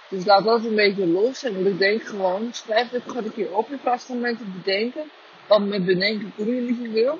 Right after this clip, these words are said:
Je moet het echt een beetje uitschrijven en uitspreken. Van, wat maakt mij op dit moment gelukkig? Wat heb ik nodig? En ik had het specifiek me opgemaakt. Ik heb echt, ehm, alles opgeschreven. Dus hoeveel kleding wil ik kopen? Hoeveel zorgproducten wil ik kopen? Et cetera. Hoeveel reisjes wil ik maken?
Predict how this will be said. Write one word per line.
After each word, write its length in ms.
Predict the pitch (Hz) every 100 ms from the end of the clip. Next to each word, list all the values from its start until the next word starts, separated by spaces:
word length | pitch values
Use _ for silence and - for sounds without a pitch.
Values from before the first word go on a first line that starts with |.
| 240
Je 80 |
moet 240 | 208 190 190
het 100 | 190
echt 160 | 185
een 80 | 202
beetje 220 | 180 -
uitschrijven 680 | - 190 214 240 220 226 220 - - - -
en 140 | - 180
uitspreken. 840 | 165 190 - - 202 208 254 165 151 - - - - -
Van, 380 | 226 208 220 - -
wat 320 | - 180 247
maakt 240 | 240 226 190
mij 200 | 196 202
op 60 |
dit 100 | 190
moment 240 | 185 190 -
gelukkig? 440 | 190 165 165 - 170
Wat 140 | 196
heb 140 | 226
ik 120 | 262 -
nodig? 680 | 185 185 240 269 330 - - - - - - -
En 420 | 185 185 170 139
ik 80 | -
had 220 | 233 220
het 100 | 214
specifiek 360 | - 240 226 254
me 100 | 202
opgemaakt. 500 | 226 254 226 220 220
Ik 80 | 208
heb 140 | -
echt, 200 | 226 - - - - - -
ehm, 340 | 196 196 196 190 214 -
alles 240 | 233 254
opgeschreven. 460 | 233 214 - 226 214
Dus 120 | 214
hoeveel 180 | 220 226
kleding 420 | 220 196 180 190
wil 100 | 185
ik 120 | 185
kopen? 360 | 190 190 180 190
Hoeveel 220 | 202 196
zorgproducten 600 | 196 190 175 - 175 -
wil 80 | 180
ik 80 | 185
kopen? 240 | - 185 -
Et 120 | 185
cetera. 380 | 220 214 220 208
Hoeveel 220 | 185 190
reisjes 400 | 190 196 202 196
wil 100 | 220
ik 140 | 196
maken? 440 | 208 196 196 208